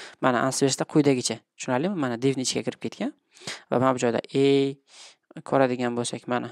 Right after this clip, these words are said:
ustiga borsam ko'rinadi. A, A, A javobda mana to'qqiz ekan, to'g'rimi? E, B javobga o'tadigan bo'lsam uch yuz o'ttiz to'rt, C javobga o'tadigan bo'lsam sakkiz yuz sakson uch. Keyingi holatga o'tadigan bo'lsam ikki yuz qirq uch.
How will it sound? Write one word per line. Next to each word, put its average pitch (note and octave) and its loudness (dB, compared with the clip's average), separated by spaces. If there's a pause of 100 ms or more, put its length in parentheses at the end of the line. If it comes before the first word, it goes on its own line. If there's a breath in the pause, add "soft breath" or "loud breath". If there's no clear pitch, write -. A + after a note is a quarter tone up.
(140)
ustiga B2+ -4
borsam A#2 -4
ko'rinadi. B2 -2 (580 loud breath)
A, A#2 -4 (560)
A, - 4 (200)
A - 6
javobda C3 0
mana F3+ 2 (160)
to'qqiz C#3+ 2
ekan, A2 -10
to'g'rimi? D#3+ -2 (160)
E, B2 -6 (120)
B C3+ 2
javobga C3+ 2
o'tadigan B2 -4
bo'lsam E3 -6
uch - -8
yuz D#3 2
o'ttiz - -4
to'rt, A2 -2 (360 loud breath)
C - -2
javobga C3+ 2
o'tadigan B2 -2
bo'lsam - -8
sakkiz - -6
yuz - -4
sakson C3 -4
uch. - -20 (440 loud breath)
Keyingi C3 -4
holatga C3 2
o'tadigan A#2+ -4
bo'lsam - -8
ikki - -8
yuz - -8
qirq A#2+ -2
uch. - -10